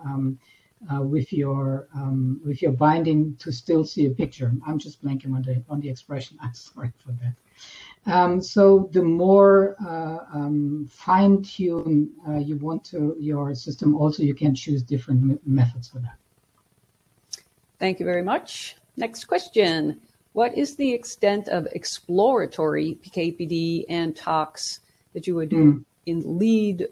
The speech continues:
Speaker 2: um, compared to a candidate?
Speaker 1: Yeah, yeah. I would, I would,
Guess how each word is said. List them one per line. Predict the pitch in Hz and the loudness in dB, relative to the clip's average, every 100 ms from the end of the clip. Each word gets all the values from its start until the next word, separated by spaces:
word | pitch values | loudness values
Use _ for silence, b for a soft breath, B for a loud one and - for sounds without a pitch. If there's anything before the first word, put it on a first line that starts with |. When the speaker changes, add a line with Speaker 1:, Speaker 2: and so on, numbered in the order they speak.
| - | -2
Speaker 2:
um, | 175 165 165 151 | 0 2 0 -4
compared | - 185 165 - | -6 -4 -4 -4
to | 165 156 - 185 | -2 -2 -4 -12
a | |
candidate? | - 196 170 151 - - _ _ _ _ _ _ _ - | -12 -6 -2 -2 -2 -10 _ _ _ _ _ _ _ 4
Speaker 1:
Yeah, | 160 160 156 - | 6 8 6 2
yeah. | 165 156 143 B B 202 | 2 2 2 B B 6
I | 202 | 8
would, | 262 240 | 8 6
I | 202 | 6
would, | 196 220 | 8 8